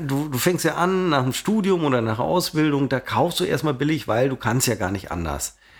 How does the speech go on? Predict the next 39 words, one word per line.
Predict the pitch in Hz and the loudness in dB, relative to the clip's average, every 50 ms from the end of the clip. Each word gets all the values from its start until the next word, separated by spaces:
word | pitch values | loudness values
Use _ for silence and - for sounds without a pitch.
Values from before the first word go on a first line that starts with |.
| - - _ _ _ | -20 -20 _ _ _
Und | 127 123 131 | -2 -2 2
irgendwann | 190 196 214 214 196 147 139 147 151 143 | 4 4 4 4 4 2 2 2 2 2
hast | 143 151 - - | 2 2 2 0
du, | 156 | 0
so | 139 131 127 | 0 -2 0
Gott | 117 131 143 175 - 123 110 | 2 2 2 2 0 -2 0
will, | 127 147 165 156 127 101 - - - | 2 2 4 2 2 0 -4 -6 -6
einen | - 120 117 | -4 0 0
Status | - - 123 120 135 151 160 147 127 | 2 2 4 2 2 2 0 -2 -2
erreicht, | 147 135 123 127 131 135 139 | -2 0 0 0 0 -2 -2
da | 127 | -4
kannst | 113 - 113 131 143 - | -4 -2 -2 -2 -2 -2
du | 156 | -2
auch | 131 | -2
mal | 123 131 127 | -4 -4 -6
teurer | - - 123 131 143 135 131 120 | -2 0 0 2 2 2 0 -2
kaufen. | - 107 95 87 87 - 107 | -4 -8 -10 -12 -10 -12 -14
Aber | 107 - 117 | -10 -6 -4
du | 120 | -4
kannst | - - 160 226 240 254 | -2 0 -2 -2 0 -2
es | 190 | -2
ja | 123 123 95 | 0 -2 -2
vorher | 85 - 101 101 90 82 78 | -4 -6 -8 -8 -8 -8 -12
nicht. | 71 80 - - | -14 -16 -16 -18
Du | - | -8
kannst | - 117 110 135 | -6 -4 -2 -2
ja | 120 | -2
keinen | - 131 123 113 | 0 -2 -2 -2
Kredit | - 123 120 139 147 | -2 0 0 0 2
aufnehmen | 202 170 131 131 151 135 143 - | 0 0 0 2 2 2 2 2
<laughs> | - | 0
wegen | 135 131 127 151 | 0 0 2 0
der, | 131 - - - - 143 - - | 0 -2 -4 -10 -8 -8 -6 -4
wegen | - 185 - - | -4 -4 -2 -2
der | - - - - - - - - - - - | 0 -2 -2 -2 -6 -12 -16 -16 -16 -6 -4
hochwertigen | - 139 139 - - 151 139 147 143 139 | -4 -4 -2 0 0 0 0 0 0 0
Glühbirne. | 135 143 151 196 202 143 123 104 92 82 80 - - _ _ | 0 0 0 0 0 0 0 0 -2 -4 -10 -14 -20 _ _
Sehr | _ - - - - - - - - - - - | _ -4 0 2 2 2 2 0 -6 -14 -18 -18
gut, | - - - - | -16 -16 -14 -14